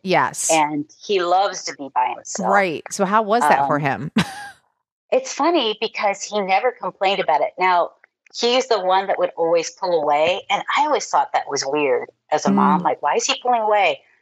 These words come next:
Speaker 2: It's before I knew anything about
Speaker 1: Yeah.
Speaker 2: introverts and extroverts. I didn't know
Speaker 1: Right.
Speaker 2: that he needed his, to be recharged by being alone. I always thought he was, like, planning a bomb or s-, doing something like,
Speaker 1: <laughs>
Speaker 2: "Who would wanna be alone? 'Cause I'm an
Speaker 1: Yeah.
Speaker 2: extrovert."
Speaker 1: Yeah.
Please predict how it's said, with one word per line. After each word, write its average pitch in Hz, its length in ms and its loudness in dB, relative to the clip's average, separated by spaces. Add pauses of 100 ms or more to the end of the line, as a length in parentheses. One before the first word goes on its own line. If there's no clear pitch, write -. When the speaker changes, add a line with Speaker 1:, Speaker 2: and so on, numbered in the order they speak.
(120)
Speaker 2:
It's - 100 -10
before 202 340 2
I 170 60 4
knew 156 220 -2
anything 160 360 0
about 151 240 0
Speaker 1:
Yeah. 170 460 2
Speaker 2:
introverts 151 140 -4
and 139 120 -8
extroverts. 165 680 -2
I 160 100 2
didn't 170 240 2
know 160 140 4
Speaker 1:
Right. 170 80 -2 (100)
Speaker 2:
that - 80 -12
he 170 120 -10
needed 165 440 -2
his, - 220 -6 (340)
to 175 120 0
be 156 180 0
recharged 151 640 0
by 139 160 2
being 135 240 -2
alone. 139 500 -2 (400)
I 160 80 0
always 175 200 2
thought 165 200 2
he 160 60 0
was, 156 120 -4
like, 139 180 -2 (140)
planning 156 440 0
a 135 100 0
bomb 156 680 0
or - 160 2
s-, - 200 -4
doing 277 260 4
something 277 420 2
like, 151 180 4 (200)
Speaker 1:
<laughs> - 220 -4
Speaker 2:
"Who 269 140 4
would 349 140 4
wanna 269 280 2
be 254 100 -4
alone? 214 640 0
'Cause 170 100 -2
I'm - 160 6
an - 40 0
Speaker 1:
Yeah. 214 80 2
Speaker 2:
extrovert." 185 720 -2
Speaker 1:
Yeah. 226 380 2